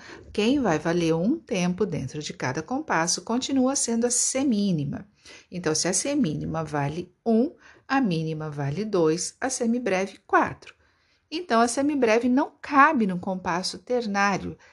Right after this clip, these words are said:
ela vai ultrapassar o tempo. Então, não usaremos a semibreve neste compasso. Então, podemos usar mínima, semínima e da colcheia para baixo.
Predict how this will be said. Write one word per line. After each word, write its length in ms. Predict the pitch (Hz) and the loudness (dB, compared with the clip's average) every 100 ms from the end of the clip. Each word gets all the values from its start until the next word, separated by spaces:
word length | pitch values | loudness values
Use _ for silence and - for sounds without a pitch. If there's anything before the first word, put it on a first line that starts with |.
| - | -4
ela 220 | 170 175 | 2 2
vai 220 | 202 233 | 4 2
ultrapassar 800 | 262 262 262 330 359 - 294 311 | 2 0 0 0 -2 0 0 2
o 80 | 320 | 2
tempo. 600 | - 180 143 139 - - | -2 -4 -4 -6 -12 -14
Então, 340 | - 185 202 220 | -8 -4 0 2
não 260 | 226 262 | 4 2
usaremos 600 | 349 320 320 214 208 208 | 2 0 0 0 0 -2
a 80 | 208 | -2
semibreve 920 | - 247 269 294 226 170 165 170 185 - - - | -2 -2 -2 0 0 2 0 -2 -6 -10 -18 -6
neste 400 | 190 190 - - | -2 0 -2 -2
compasso. 680 | 240 269 214 - - - _ - - _ - | -2 0 2 2 0 -6 _ -20 -20 _ -10
Então, 120 | 165 | -4
podemos 380 | 175 160 160 160 | -2 -2 0 0
usar 340 | 156 143 - 180 | 0 -2 -4 -2
mínima, 540 | 202 285 370 359 370 _ _ _ _ - | 0 2 0 -2 -4 _ _ _ _ -8
semínima 840 | - 180 156 175 262 349 330 330 - _ _ | -4 -2 -2 0 0 0 -2 -4 -8 _ _
e 120 | 254 226 | -2 2
da 160 | 247 | 4
colcheia 680 | 247 285 277 202 196 214 214 - | 4 0 0 -2 0 0 -4 -6
para 200 | 220 220 | -2 0
baixo. 560 | 165 - - - - | 0 -2 -4 -12 -12